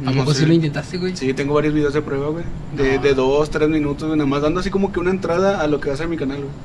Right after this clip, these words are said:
Speaker 2: Entonces,
Speaker 1: Es que,
Speaker 2: también
Speaker 1: bueno, depende de la aplicación con la que estés grabando, güey.
Speaker 2: es que es propia del, del celular, güey. Es como los Huawei que tú le dejas acá de que botón arriba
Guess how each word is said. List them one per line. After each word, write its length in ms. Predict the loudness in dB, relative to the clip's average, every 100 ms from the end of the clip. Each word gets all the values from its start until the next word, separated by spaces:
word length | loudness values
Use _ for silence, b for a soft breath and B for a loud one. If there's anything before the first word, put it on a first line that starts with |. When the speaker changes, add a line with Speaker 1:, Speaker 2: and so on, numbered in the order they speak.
| B B B -16
Speaker 2:
Entonces, 520 | -10 -8 -4 -4 -2 -4
Speaker 1:
Es 40 | -2
que, 60 |
Speaker 2:
también 240 | 2 4 6
Speaker 1:
bueno, 200 | 4 4
depende 300 | 2 2 0
de 60 |
la 60 | 0
aplicación 380 | -2 -4 -2 -4
con 120 | -4
la 60 | -6
que 60 |
estés 200 | -6 -6
grabando, 360 | -4 -4 -4 -6
güey. 140 | -6 -8
Speaker 2:
es 100 | -8
que 60 |
es 40 | -6
propia 300 | -6 -4 -2
del, 200 | 0 0
del 140 | -2
celular, 360 | -2 -4 -4 -6
güey. 120 | -8 -10 -12 -14 -14 -14 -14 -14 -14 -12 -10
Es 100 | -4
como 180 | 0
los 120 | 0 0
Huawei 360 | 0 2 0
que 100 | -2
tú 120 | -4 -4
le 80 |
dejas 220 | -4 -4 -6
acá 220 | -6 -8
de 80 | -6
que 80 |
botón 320 | -6 -6 -4 -2
arriba 560 | -2 -4 -2 -2 -4